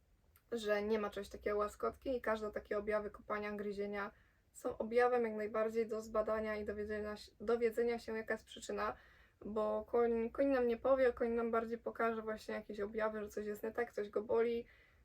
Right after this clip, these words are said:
więc trzeba to przebadać. Myślę, że to wszystko. <laughs> Zapraszam was do zasubskrybowania kanału, zostawienia łapki w górę, zostawienia dzwoneczka, bo dzięki temu będziecie na bieżąco dostawać powiadomienia o nowych filmikach, także będę wam bardzo wdzięczna za każde wsparcie, za komentarz, bo to też bardzo wspiera kanał. Zapraszam was.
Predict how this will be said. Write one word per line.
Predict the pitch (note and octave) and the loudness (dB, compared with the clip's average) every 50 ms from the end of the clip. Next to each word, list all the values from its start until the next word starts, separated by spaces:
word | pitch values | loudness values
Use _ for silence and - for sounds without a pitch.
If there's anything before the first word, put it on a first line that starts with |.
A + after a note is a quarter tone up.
| _ - | _ -4
więc | A#3 A3 A3 A3+ - - | -2 -2 -2 -2 -4 -6
trzeba | - - A#3 A3 A#3 A3 A3 | -2 0 0 2 2 0 0
to | - - G#3 G3 G3 G3+ G3+ G#3 - _ _ _ _ | -2 -4 -4 -2 0 -2 -2 -4 -8 _ _ _ _
przebadać. | - - - A3 A3+ - - - - - | -6 -4 -2 2 2 2 2 0 0 2
Myślę, | A#4+ - - - E4+ E4+ E4+ E4 D4 | 2 0 2 2 2 2 2 2 2
że | B3 A#3+ B3+ C4+ | 4 4 4 4
to | - A#3 A#3 A#3 | 2 2 0 0
wszystko. | A#3 - - - G4 - - - - - - A3+ G#3+ G3 - - - - _ _ - - D4 C#4+ D4 - F#4+ D#4 F#4 | 0 -2 0 0 0 0 -2 -16 -10 -4 0 2 2 2 2 0 -2 -6 _ _ 0 2 4 4 4 4 4 4 2
<laughs> | - - - - - - - - - - - _ - | 2 -4 -8 -20 -20 -18 -18 -18 -20 -20 -14 _ -2
Zapraszam | D4 D#4+ - E4+ D#4+ C#4+ - C4 B3 | -2 0 4 4 4 4 4 0 0
was | A#3+ A#3+ A#3 A#3 | 2 0 0 0
do | A#3 A3+ A#3 A3+ | -2 -2 -2 0
zasubskrybowania | A#3 A3+ G#3+ G#3+ A3 - - - - - - G#3 G#3+ G#3+ G#3+ A#3+ A#3+ B3 B3+ | 2 2 2 2 2 -2 -8 -12 -10 -6 -6 -4 -2 0 2 2 2 2 2
kanału, | B3+ - C#4+ C#4+ C#4+ C#4 C4 B3 | 0 0 0 2 4 4 4 2
zostawienia | A#3 A3+ - G#3 G#3 G#3+ G#3+ G#3+ | 2 -2 -4 -6 -4 -4 -4 -2
łapki | G#3+ G#3+ G#3+ - _ - A#3+ | -2 -2 -4 -4 _ -12 -12
w | B3 C4+ | -10 -4
górę, | - C4+ C4+ C4 B3 A#3+ B3 C#4 - _ _ - - _ _ _ _ - | 0 2 4 6 6 6 4 2 -2 _ _ -20 -20 _ _ _ _ -10
zostawienia | - G3+ G#3 - - G3+ A3 - F3 - B3 | -6 -6 -4 -4 -4 -4 -4 -4 -4 -4 -6
dzwoneczka, | A#3+ A#3+ B3 C4+ D4 D4+ D4 C#4 C#4 - - - C4 B3 B3 B3 | -6 -4 0 0 2 4 4 2 2 0 -2 0 2 4 4 4
bo | B3 B3 C#4 | 4 4 2
dzięki | C4+ D#4 D#4+ D4 C#4+ | 0 0 -2 -2 0
temu | C#4 C#4+ D#4 E4 D#4+ | 0 2 2 2 2
będziecie | C#4+ B3+ C4 C4 - - C4+ | 2 0 0 -2 -2 0 2
na | B3+ B3+ B3+ | 2 2 2
bieżąco | C4 B3+ C4 C4 C4+ - C#4 | 2 0 0 -2 -2 -2 -2
dostawać | B3+ B3 A#3+ - B3+ A#3+ B3 A#3+ | -2 -4 -4 -2 -2 0 0 -2
powiadomienia | - - A#3+ A#3+ A3+ A3+ A#3 A#3+ A#3+ B3 A#3 G#3 G#3+ | -4 -6 -4 -4 -2 -2 0 0 0 0 0 0 -2
o | |
nowych | G#3+ G#3 G#3 A3 - | -4 -4 -6 -8 -10
filmikach, | - A#3+ B3+ D4 E4 E4 D#4 C4+ C4+ B3 | -6 -4 -2 -2 -2 0 0 0 0 0
także | - G3+ G#3 G#3 | -2 -8 -8 -6
będę | G#3 G3+ G3 G#3 | -8 -8 -6 -6
wam | G3+ G3+ G3 | -6 -6 -4
bardzo | G3+ G3 G3 G3 F#3+ | -4 -4 -6 -6 -6
wdzięczna | G3 F#3+ G3 G3+ - G#3 G3+ | -6 -6 -8 -6 -6 -8 -8
za | G3 | -8
każde | F#3+ - G3+ G3+ - F#3 | -8 -10 -10 -6 -6 -6
wsparcie, | - - - F3+ F3+ F3 - - C4+ A3+ | -4 0 2 2 2 2 2 0 0 2
za | G3 F3+ | 0 0
komentarz, | - - A3 C4 D#4+ E4+ E4+ D4+ C4 A#3 | -2 -2 -2 -2 -2 -2 -2 -2 -2 -2
bo | G#3 F#3+ | -4 -8
to | - - | -8 -6
też | - G#3+ A3 | -6 -6 -4
bardzo | G#3 G#3 G3 - G#3 | -4 -6 -6 -6 -10
wspiera | G3+ - - G#3 G3 - - | -14 -14 -12 -10 -10 -10 -8
kanał. | - - - D#4 D4 - - | -6 -6 -4 -2 0 0 0
Zapraszam | C#4 - - C4 C4 - - B3+ B3 B3 | 0 2 2 2 2 2 2 0 2 2
was. | B3 A#3+ A#3+ A#3+ B3 - - - | 2 2 4 4 2 0 -2 -18